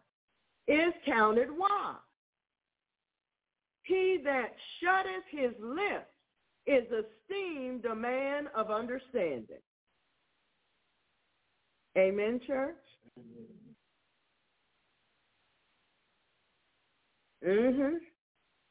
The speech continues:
Shut your big mouth. Amen. Just shut that thing. Nobody will know that you're a fool if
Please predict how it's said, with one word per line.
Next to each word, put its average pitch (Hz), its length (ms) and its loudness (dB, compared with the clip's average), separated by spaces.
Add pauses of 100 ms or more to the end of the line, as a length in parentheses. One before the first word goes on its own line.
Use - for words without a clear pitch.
(200)
Shut 285 400 4
your 196 240 2
big 220 520 2
mouth. 147 440 0 (1500)
Amen. 214 800 4 (880)
Just 175 300 4 (100)
shut 240 300 -4
that 175 240 0
thing. 147 240 -4 (1300)
Nobody 349 800 4
will 359 240 -2
know 330 360 2
that 208 200 0
you're 277 240 -4
a 302 140 -6
fool 226 360 0
if 180 100 0